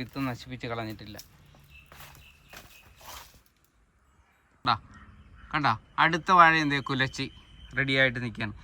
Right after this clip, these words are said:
ഇതും ഏകദേശം ഒരു, ഒരു മാസം കൂടി കഴിയുമ്പോഴത്തേന് ഇതും നമുക്ക് കുല വെട്ടാൻ സാധിക്കും. അപ്പോൾ ഈ കുല വെട്ടുന്നതിന് മുമ്പ് തന്നെ അടുത്ത ഈ വാഴ കുലയ്ക്കും. ഈ വാഴ നമുക്ക് അതിനു മുമ്പ് കുലയ്ക്കും എന്നുള്ളതാണ്. കണ്ടോ, അതും രണ്ട് കുലയ്ക്കാനായിട്ടുള്ള ഒരു തയ്യാറെടുപ്പിൽ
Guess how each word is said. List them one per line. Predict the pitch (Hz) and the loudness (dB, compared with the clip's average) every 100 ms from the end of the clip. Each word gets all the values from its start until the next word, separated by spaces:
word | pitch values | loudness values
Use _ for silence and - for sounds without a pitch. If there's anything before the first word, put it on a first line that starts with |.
| - - - 147 | -20 -20 -8 -4
ഇതും | 156 180 151 | 0 0 4
ഏകദേശം | 156 156 151 160 | 4 4 -2 -2
ഒരു, | 151 151 | 0 0
ഒരു | 156 | 2
മാസം | 160 143 151 | 4 4 2
കൂടി | 143 131 | -2 -2
കഴിയുമ്പോഴത്തേന് | 127 127 123 123 123 131 | -2 -2 -6 -6 -4 -4
ഇതും | 123 135 135 | -6 -4 -4
നമുക്ക് | 120 117 123 - _ - | -4 -6 -12 -18 _ -12
കുല | 123 120 | -2 2
വെട്ടാൻ | 117 113 117 113 | 2 0 -4 -6
സാധിക്കും. | 107 101 104 - - - | -10 -12 -16 -20 -20 -12
അപ്പോൾ | 143 180 | -6 -4
ഈ | 190 175 165 | -4 -8 -6
കുല | 165 185 190 | 2 4 4
വെട്ടുന്നതിന് | 143 175 180 180 175 | 2 0 2 2 2
മുമ്പ് | 160 147 143 | 0 2 2
തന്നെ | 139 143 131 | 2 2 0
അടുത്ത | 131 127 151 147 - - - - 123 | -2 0 2 2 0 -20 -20 -10 -2
ഈ | 131 | 4
വാഴ | 131 127 | 6 4
കുലയ്ക്കും. | 113 98 - - - - - - - - - - 139 | 0 -6 -10 -20 -18 -18 -18 -18 -18 -20 -20 -4 2
ഈ | 170 | 12
വാഴ | 151 151 | 12 12
നമുക്ക് | 147 139 127 | 8 8 8
അതിനു | 127 135 | 8 4
മുമ്പ് | 123 123 - - - - | 2 0 -6 -12 -14 -4
കുലയ്ക്കും | 117 113 117 | 0 0 0
എന്നുള്ളതാണ്. | 113 107 95 98 - - - - - - | 0 0 0 -4 -10 -20 -20 -20 -20 -16
കണ്ടോ, | - 117 - - - - | -6 -4 -4 -10 -6 0
അതും | 139 151 147 - - - | 0 0 -6 -12 -8 -2
രണ്ട് | 139 147 147 - | 2 2 0 -4
കുലയ്ക്കാനായിട്ടുള്ള | - 139 139 143 139 135 135 135 | -2 0 4 4 4 4 6 6
ഒരു | 135 135 - - - | 6 2 -2 -16 -6
തയ്യാറെടുപ്പിൽ | 127 127 127 123 120 | 0 0 0 -4 -8